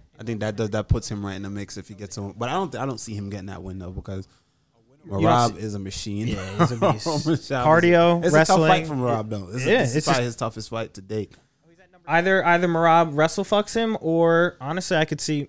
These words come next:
Speaker 2: maybe a head kick or
Speaker 1: Like,
Speaker 2: something
Speaker 1: he can
Speaker 2: like that.
Speaker 1: wrestle, though.
Speaker 2: Moraes.
Speaker 1: Uh, Moraes.
Speaker 2: Yeah.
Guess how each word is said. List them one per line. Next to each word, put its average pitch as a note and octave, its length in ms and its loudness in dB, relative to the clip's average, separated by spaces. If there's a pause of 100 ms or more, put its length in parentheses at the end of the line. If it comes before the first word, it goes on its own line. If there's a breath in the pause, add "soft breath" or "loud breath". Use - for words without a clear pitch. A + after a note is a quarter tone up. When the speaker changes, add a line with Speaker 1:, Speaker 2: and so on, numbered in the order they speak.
Speaker 2:
maybe C#3 200 -4
a - 20 -4
head C3 220 -4
kick D#3 220 -2
or D3 40 -4
Speaker 1:
Like, B2 80 -4
Speaker 2:
something D3 80 2
Speaker 1:
he E3 60 2
can D3 140 4
Speaker 2:
like C3 60 2
that. C#3 40 4
Speaker 1:
wrestle, E3 260 0
though. F2+ 180 -10 (640)
Speaker 2:
Moraes. D3+ 800 4
Speaker 1:
Uh, A2+ 120 -2
Moraes. G#2+ 300 0
Speaker 2:
Yeah. E3 180 6